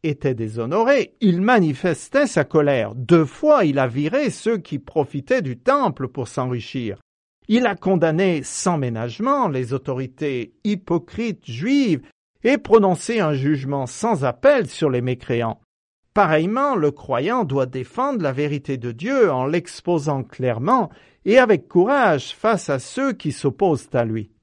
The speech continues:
Je finis le chapitre deux de cet épître. Qui sait si Dieu ne les amènera pas, ces contradicteurs, à changer d'attitude pour connaître la vérité ?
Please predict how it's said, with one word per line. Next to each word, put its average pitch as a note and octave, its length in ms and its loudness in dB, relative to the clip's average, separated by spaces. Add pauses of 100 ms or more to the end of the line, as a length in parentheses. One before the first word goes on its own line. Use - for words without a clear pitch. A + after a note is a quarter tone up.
(140)
Je B3 200 0
finis A#3 320 -2
le E3+ 80 2
chapitre G#3+ 560 0
deux A3 280 2
de D3+ 160 -2
cet A#3+ 340 0
épître. - 520 -8 (240)
Qui B3+ 160 0
sait D#4 340 0
si F3+ 300 -4
Dieu A#3 340 0
ne D3+ 160 0
les C#3 320 -4
amènera C3 560 -4
pas, A#3 580 -2 (100)
ces - 320 -6
contradicteurs, D#3+ 1120 0 (240)
à F#3+ 120 2
changer F#3 540 0
d'attitude F3+ 800 0
pour - 220 0
connaître D3 580 2
la B2+ 140 0
vérité ? B2 640 -2